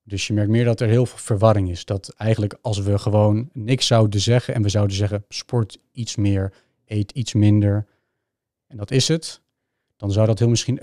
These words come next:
beter helpen dan dat je nu op social media achtendertig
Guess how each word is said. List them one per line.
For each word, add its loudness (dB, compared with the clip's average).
beter 0
helpen 0
dan -2
dat -2
je -4
nu 0
op -8
social 2
media 4
achtendertig 0